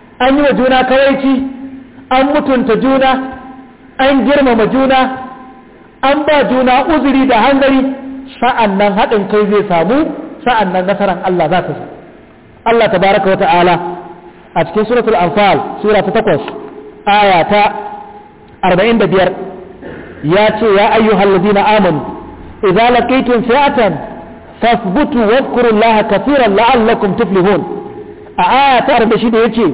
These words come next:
"Wa ati'u Allah wa rasula, wa la tanaza'u fatafshalu wa tadhhabu rihukum, wasbiru inna Allaha ma'as sabirin." Allah ta'ala ce, "Ya ayyuhal ladina amanu, ya ku wanda suka yi imani,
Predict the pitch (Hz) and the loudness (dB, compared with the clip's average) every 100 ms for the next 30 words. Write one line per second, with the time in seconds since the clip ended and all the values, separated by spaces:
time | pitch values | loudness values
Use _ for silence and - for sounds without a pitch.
0 | - - - - 156 196 202 208 269 285 | -4 -12 -14 -12 -2 2 2 2 0 2
1 | 233 208 233 247 226 233 214 254 247 185 | 2 2 2 4 4 2 2 2 2 0
2 | - - - - - 185 202 240 233 220 | -2 -10 -12 -14 -2 2 4 2 2 2
3 | 214 254 262 233 226 226 220 214 240 269 | 2 2 2 2 2 0 0 0 0 -2
4 | - 247 233 233 226 208 214 214 220 254 | 0 0 2 2 2 0 2 2 2 2
5 | 202 - 143 - - - - 165 226 - | 0 0 -4 -6 -12 -14 -8 -2 0 0
6 | 185 220 208 214 233 214 196 190 190 175 | -2 0 0 0 -2 0 2 2 2 2
7 | 185 165 165 143 135 - - - - - | 0 0 -2 -2 -4 -6 -12 -16 -16 -18
8 | - - - - - 180 196 190 190 190 | -20 -20 -20 -20 -4 0 2 2 2 2
9 | 185 185 196 185 185 175 165 175 170 156 | 2 0 0 2 2 0 0 0 0 0
10 | 147 131 - - - - - - - 151 | -2 -6 -12 -18 -20 -20 -20 -20 -8 0
11 | 185 202 202 202 185 185 190 180 185 185 | 0 2 0 0 0 0 0 0 2 2
12 | 151 | 0